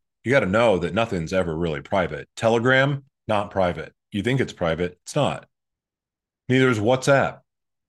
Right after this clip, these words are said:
These secret encoded messages, even your browsing history when you put in incognito or,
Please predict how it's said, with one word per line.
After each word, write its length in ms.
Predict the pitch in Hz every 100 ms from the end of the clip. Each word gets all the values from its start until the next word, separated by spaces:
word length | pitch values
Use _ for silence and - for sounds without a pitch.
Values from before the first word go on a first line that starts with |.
| _
These 200 | 104 98
secret 540 | 104 123 113 117 107
encoded 540 | 107 107 - 113 110 113
messages, 560 | 110 107 117 110 110
even 240 | 139 147 190
your 100 | 170
browsing 560 | 98 101 104 113 110
history 400 | 98 101 - 98
when 180 | 95 92
you 140 | 98 95
put 220 | - 101
in 240 | 95 95
incognito 1200 | 95 104 101 101 - 95 92 95 101 82 73 71 - - - _
or, 560 | 101 92 87 85 -